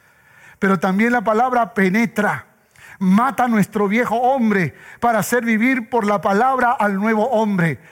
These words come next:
Y gloria a Dios, porque dice que es como una espada y ojalá penetre de tal manera que mate todo lo malo que hay en nosotros.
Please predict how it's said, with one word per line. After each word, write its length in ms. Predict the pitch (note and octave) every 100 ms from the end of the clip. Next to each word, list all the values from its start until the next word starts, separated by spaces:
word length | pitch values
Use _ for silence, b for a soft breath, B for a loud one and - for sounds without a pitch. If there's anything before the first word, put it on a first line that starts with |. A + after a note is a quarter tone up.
| B B B
Y 100 | E3
gloria 260 | E3 F#3+ G#3+
a 40 |
Dios, 220 | F#3 G#3+ G#3
porque 260 | G3+ F#3
dice 200 | F#3+ G3+
que 100 | G#3
es 60 | G#3
como 220 | G3+ G3
una 80 | G#3
espada 640 | D#3 - A#3+ A#3+ A3+ C3 - B B
y 160 | E3+
ojalá 480 | F#3 - E3 F#3+ A3+
penetre 540 | - F3+ G#3+ G#3 A3 G3
de 120 | F3
tal 260 | C#3 C4
manera 520 | A#3+ G#3+ A3 B3 G#3 -
que 180 | F3+
mate 680 | F3 E3+ G#3+ A3+ C4+ - F#3+
todo 260 | C#3 A3+ A3+
lo 120 | G3
malo 480 | D#3+ F3 D4 C4+ A3
que 120 | F#3
hay 160 | F3 F#3+
en 120 | F3+
nosotros. 760 | E3 - F3+ F#3 F3+ D#3 -